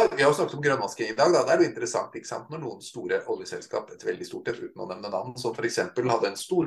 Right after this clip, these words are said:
kampanje hvor de brukte veldig mye penger på å fortelle hvor gode de var på fornybar, som er en mikroskopisk del av produksjonen og omsetningen til det selskapet i dag. Eh, så der har man, kan vi knytte sekken litt på det med grønnvasking, men,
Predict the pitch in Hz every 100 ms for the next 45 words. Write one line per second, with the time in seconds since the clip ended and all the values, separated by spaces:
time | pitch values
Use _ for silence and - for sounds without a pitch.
0 | 120 - 95 95 95 95 - - - 143
1 | 135 120 117 107 104 110 95 92 95 95
2 | 98 87 90 87 92 92 90 110 87 87
3 | 143 170 - - - 87 82 90 95 -
4 | - 110 107 - - - - 95 - -
5 | 82 80 82 78 80 85 - - - -
6 | - - - 85 78 - 80 80 80 78
7 | 76 - - - - - 71 - - -
8 | - - - - - 101 104 110 110 110
9 | 107 110 - - - 110 110 110 117 -
10 | - 101 98 101 - 110 92 87 98 95
11 | 90 82 - 117 - 107 107